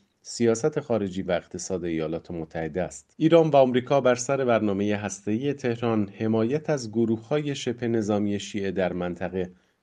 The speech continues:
و برنامه موشکی جمهوری اسلامی با هم اختلاف نظر شدید دارند.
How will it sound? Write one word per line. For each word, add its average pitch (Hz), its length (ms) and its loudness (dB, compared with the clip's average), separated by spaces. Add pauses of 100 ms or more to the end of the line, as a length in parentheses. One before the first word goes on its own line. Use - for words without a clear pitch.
و 92 140 0
برنامه 90 520 0
موشکی 120 500 -2
جمهوری 95 500 -2
اسلامی 92 600 -4
با 80 260 -4
هم 92 260 -6
اختلاف 85 500 -6
نظر 85 420 -6
شدید 85 460 -8
دارند. 69 380 -10